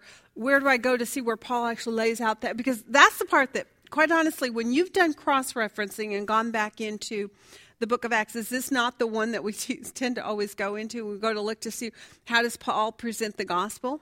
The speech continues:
right? So somewhere in your title, you do want to say that here's where Paul gives this testimony,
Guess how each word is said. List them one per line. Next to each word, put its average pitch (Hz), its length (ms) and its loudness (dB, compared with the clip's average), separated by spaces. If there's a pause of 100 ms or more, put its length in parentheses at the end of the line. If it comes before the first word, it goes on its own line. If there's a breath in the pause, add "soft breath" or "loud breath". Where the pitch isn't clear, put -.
right? 202 360 -4 (1300 loud breath)
So 269 240 0
somewhere 370 480 4
in 330 100 4
your 285 120 -2
title, 262 480 0
you 220 180 -6
do 247 240 -4
want 254 300 -2
to 226 80 -8
say 233 240 -2
that 196 160 -2
here's 302 420 0
where 233 140 -2
Paul 220 260 -2
gives 208 280 -6
this 196 200 -10
testimony, 180 720 -8